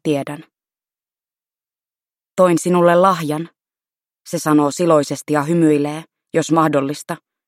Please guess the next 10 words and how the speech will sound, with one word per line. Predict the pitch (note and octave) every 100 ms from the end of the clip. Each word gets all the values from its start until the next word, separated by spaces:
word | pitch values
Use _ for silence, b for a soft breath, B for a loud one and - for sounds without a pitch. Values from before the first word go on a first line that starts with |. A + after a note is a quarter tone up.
| _ _ -
Eikä | D3 C#3+
se | D#3+
ole | D#3+ D3+
mahdollista, | D#3 D#3 C#3 C#3 - - - b b
ei | F3+
mitenkään, | E3+ F#3 D3 C3+ C#3 C#3 D3+ _ _ _ _
entistä | F3 D#3+ C#3 - D#3
leveämmin. | E3 C#3+ C3+ C#3 D#3 D#3+ _ _ _ _ _ _ _ _ _ _ _ _ G#3
"Ole | G3+ F#3
hyvä." | E3+